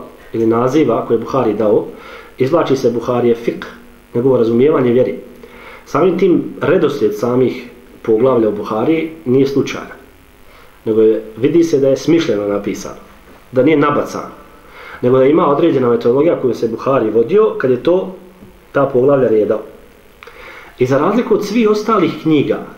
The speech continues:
te tematike i te vrste, Buharijev Sahih je poseban po nekoliko stvari,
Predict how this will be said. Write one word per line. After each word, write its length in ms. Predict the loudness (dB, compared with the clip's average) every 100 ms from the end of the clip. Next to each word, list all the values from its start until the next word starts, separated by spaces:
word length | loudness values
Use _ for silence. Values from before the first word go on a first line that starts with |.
| -20 -20 -20 -20 -20 -20 -12
te 240 | 0 0 0
tematike 500 | -2 -4 -2 -2 -2
i 80 | 0
te 180 | 0
vrste, 380 | 0 -6 -2 -2 -2 -18 -20 -20 -20 -14
Buharijev 460 | -6 -4 0 0 0
Sahih 380 | -2 -4 -2 -2
je 140 | -2
poseban 480 | 0 0 0 0 -2 -4 -14 -6
po 100 | 0
nekoliko 460 | 0 2 0 0 -2
stvari, 360 | -2 -2 -2